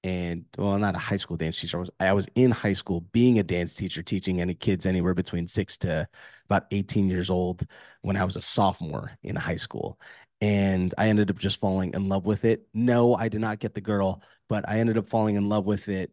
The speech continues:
and even wanted to move to L A and try to compete in crews. Uh, I was a mascot. I eventually did Jimmy Kimmel Live. And I, I, I was able to travel to a lot of just different places with just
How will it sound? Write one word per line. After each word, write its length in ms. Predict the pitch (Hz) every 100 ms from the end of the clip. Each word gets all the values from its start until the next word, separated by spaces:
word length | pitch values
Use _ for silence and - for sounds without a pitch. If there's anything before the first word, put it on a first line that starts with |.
| -
and 420 | 95 95 92 90 - - _ -
even 220 | 107 101
wanted 200 | 101 98
to 100 | -
move 140 | 101 95
to 80 | -
L 200 | 95 101
A 180 | 101 92
and 120 | 87
try 320 | - 90 92
to 240 | 87 92 87
compete 340 | 90 104 101
in 120 | 117
crews. 840 | 123 190 143 113 98 92 87 -
Uh, 260 | 87 90 87
I 40 | 92
was 160 | 98
a 40 | 117
mascot. 680 | 147 135 - 113 101 92 - - - _
I 240 | - 95 101
eventually 420 | 110 107 113 107
did 180 | 113 107
Jimmy 200 | 127 123
Kimmel 260 | 143 139
Live. 880 | 165 170 151 139 120 104 92 92 - - - - _
And 640 | 101 104 107 107 104 101 -
I, 140 | 98 -
I, 320 | 113 113 113
I 40 |
was 260 | 120 127 123
able 180 | 147 151
to 80 | 135
travel 420 | - 127 131 127
to 120 | -
a 20 |
lot 220 | 110 107 110
of 80 |
just 180 | 101 104
different 260 | 107 104 95
places 520 | 107 107 - 98 - - - _ -
with 480 | 95 107 104 - -
just 500 | - 95 90 -